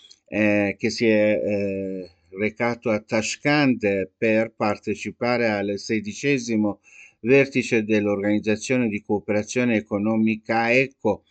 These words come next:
Presidente tagiko Rahmon ha inoltre affermato la necessità di un cessate il fuoco immediato ed esteso nell'enclave palestinese. Alcuni dipendenti del Congresso degli Stati Uniti si sono radunati davanti a questo edificio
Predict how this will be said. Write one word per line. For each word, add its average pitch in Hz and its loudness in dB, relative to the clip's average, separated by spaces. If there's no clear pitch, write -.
Presidente 120 4
tagiko 117 4
Rahmon 120 2
ha 127 0
inoltre 120 -2
affermato 117 0
la 113 2
necessità 110 0
di 120 -2
un 120 0
cessate 120 -4
il 107 -2
fuoco 113 -4
immediato 107 0
ed - -8
esteso 107 -2
nell'enclave 95 0
palestinese. 92 -2
Alcuni 165 2
dipendenti 147 2
del 135 2
Congresso 131 0
degli 113 2
Stati 131 -2
Uniti 123 0
si 113 -8
sono 120 -2
radunati 107 -2
davanti 107 0
a 104 -2
questo 110 -4
edificio 110 -2